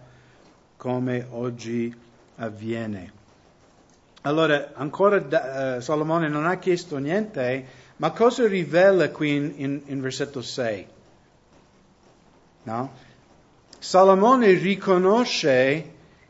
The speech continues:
che il fatto che lui è il re, che lui ha questa benedizione di Dio,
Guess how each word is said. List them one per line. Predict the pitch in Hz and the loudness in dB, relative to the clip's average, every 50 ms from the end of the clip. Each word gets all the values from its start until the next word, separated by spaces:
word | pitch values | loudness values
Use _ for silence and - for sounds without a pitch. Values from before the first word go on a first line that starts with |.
| _ _ _ | _ _ _
che | - 175 175 | 2 4 4
il | 170 175 170 | 4 4 2
fatto | - - 220 247 269 269 - 226 196 - | 2 6 8 8 8 6 4 0 0 2
che | - 196 170 | 4 4 4
lui | 165 170 175 208 220 220 220 208 | 4 4 0 -2 -2 2 4 4
è | 190 165 | 6 6
il | 143 135 123 | 4 4 2
re, | 131 131 135 135 139 147 156 180 202 226 226 226 | 0 0 2 4 4 4 4 4 2 0 -2 -4
che | - 151 147 | -2 -2 -2
lui | 139 156 165 175 175 165 151 | 0 0 0 0 2 2 2
ha | 151 156 165 160 | 2 2 0 0
questa | 165 156 139 - - 143 131 | -4 -6 -6 -4 -4 -4 -4
benedizione | 127 131 143 156 156 147 151 151 147 - - 147 143 139 131 | -2 -2 -2 -2 -2 -4 -4 -6 -6 -6 -8 -6 -6 -6 -6
di | 123 123 123 107 | -6 -8 -10 -8
Dio, | 117 131 143 147 156 170 190 196 196 | -8 -6 -4 -2 0 0 0 -2 -4